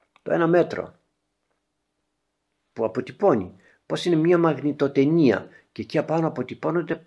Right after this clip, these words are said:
πάρα πολλά πράγματα. Γι' αυτό και η ιατρική μπορεί από το D N A να καταλάβει το χαρακτήρα μας, να καταλάβει πάρα πολλά. Και τι κάνει; Χρησιμοποιεί μόνο το εν δέκατο. Και τα άλλο γιατί τα έβαλε ο Θεός; Γιατί τα έβαλε τόσο πολύ;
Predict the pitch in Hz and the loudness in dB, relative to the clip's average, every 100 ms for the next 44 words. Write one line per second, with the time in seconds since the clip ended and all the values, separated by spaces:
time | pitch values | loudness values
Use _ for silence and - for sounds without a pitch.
0 | _ - 170 127 95 92 - - - 78 | _ -2 0 0 -2 -10 -10 -14 -16 -18
1 | 76 - - _ 107 - 139 123 113 104 | -20 -20 -20 _ -8 -4 -4 0 2 2
2 | 104 - 113 117 127 92 - - _ 104 | -2 -6 0 2 2 0 -6 -20 _ -8
3 | 104 110 107 110 104 131 151 147 135 139 | -6 -4 -2 0 0 0 -2 -4 -4 -4
4 | 143 - - 104 87 - 101 117 123 - | -4 -6 -2 -2 -4 -8 -10 -10 -10 -12
5 | 98 104 - 110 120 117 _ _ _ - | -12 -12 -8 -8 -10 -14 _ _ _ -6
6 | 131 127 107 95 - _ _ - - - | -4 -6 -8 -8 -10 _ _ -20 -20 -20
7 | - _ _ - 131 - - 151 151 185 | -20 _ _ -2 -2 0 6 8 8 6
8 | 220 - - _ _ - - 110 123 117 | 0 -8 -20 _ _ -20 -18 -6 -4 -4
9 | 147 147 156 156 151 151 139 123 101 95 | -4 -4 0 -2 -2 -4 -2 -2 -6 -10
10 | - 214 285 269 254 - 107 98 90 - | -4 -2 0 -2 -4 -2 0 -2 -6 -6
11 | 113 151 - _ _ _ _ - 131 - | -8 -8 -14 _ _ _ _ -20 -18 -12
12 | 165 104 92 113 131 - 110 110 - 98 | -6 -6 -4 -8 -12 -10 -10 -10 -8 -2
13 | 113 190 - | -2 -4 -8